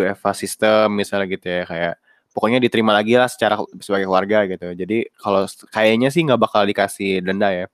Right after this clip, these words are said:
Tapi kalau mau di-, degradasi juga itu, kalaupun misalnya gini,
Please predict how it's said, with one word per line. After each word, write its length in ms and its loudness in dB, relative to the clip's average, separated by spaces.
Tapi 240 -4
kalau 240 2
mau 240 4
di-, 320 -2
degradasi 640 0
juga 480 -2
itu, 400 -2
kalaupun 480 0
misalnya 240 -8
gini, 160 -8